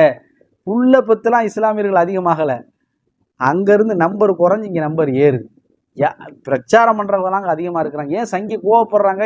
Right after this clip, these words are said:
ஏன் சங்கி வந்து இஸ்லாத்தையும் இஸ்லாமியர்களையும் ஒழிக்க வேண்டும் என்று கங்கணம் கட்டி கொண்டு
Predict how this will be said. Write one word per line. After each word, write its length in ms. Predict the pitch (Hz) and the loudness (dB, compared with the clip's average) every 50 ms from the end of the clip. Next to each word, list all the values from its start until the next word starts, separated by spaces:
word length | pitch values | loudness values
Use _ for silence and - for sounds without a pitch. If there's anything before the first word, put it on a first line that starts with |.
| 202 | -4
ஏன் 180 | 185 190 214 214 | -2 -4 -4 -4
சங்கி 320 | 190 - 180 190 196 208 | -4 -6 -6 -6 -4 -6
வந்து 200 | 202 202 202 196 | -6 -6 -4 -6
இஸ்லாத்தையும் 640 | 185 - - 202 208 202 196 - 196 190 202 208 185 | -8 -6 -2 0 0 0 0 -2 -6 -8 -6 -6 -8
இஸ்லாமியர்களையும் 760 | 170 170 208 214 208 208 196 190 180 180 185 196 202 190 - _ _ _ _ | -8 -8 -4 -2 -2 -2 -2 -4 -4 -2 -2 -2 -2 -2 -6 _ _ _ _
ஒழிக்க 440 | - 160 175 220 226 - - 226 220 | -2 0 0 0 0 -4 0 0 0
வேண்டும் 260 | 214 208 202 185 190 | 0 0 0 -2 -2
என்று 240 | 185 185 180 190 220 214 - | -4 -4 -2 -2 -4 -4 0
கங்கணம் 480 | - 160 160 190 214 233 233 233 220 | -2 -2 -2 0 -2 2 2 2 2
கட்டி 260 | 202 208 202 - - 190 | 2 -2 -4 -4 -8 -10
கொண்டு 340 | 190 - 175 175 175 202 | -6 -8 -8 -4 -2 0